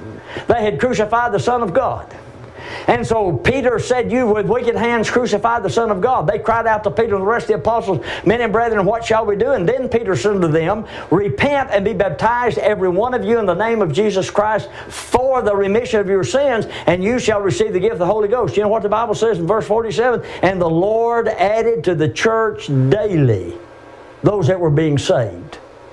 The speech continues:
All right, now go back with me on my analogy. You've been captured, all right? You've been abducted by the devil. God sent His Son,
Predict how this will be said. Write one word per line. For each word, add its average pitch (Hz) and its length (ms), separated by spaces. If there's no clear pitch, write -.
All 104 100
right, 175 220
now 165 100
go 147 160
back 160 260
with 160 120
me 170 100
on 175 140
my 185 160
analogy. 190 580
You've 147 200
been 175 220
captured, 113 600
all 135 180
right? 196 260
You've 160 220
been 190 180
abducted 175 760
by 175 240
the 185 140
devil. 160 540
God 180 840
sent 233 440
His 220 240
Son, 202 560